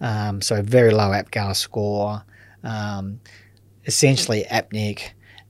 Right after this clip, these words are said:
uh, and required sort of mouth to mouth and some C P R done prior to, um, the ambulance getting there. My wife tells the story of, um, the,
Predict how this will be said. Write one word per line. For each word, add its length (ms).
uh, 460
and 140
required 420
sort 220
of 60
mouth 280
to 60
mouth 420
and 180
some 160
C 240
P 140
R 180
done 380
prior 380
to, 420
um, 340
the 140
ambulance 260
getting 300
there. 300
My 120
wife 280
tells 280
the 100
story 520
of, 380
um, 600
the, 680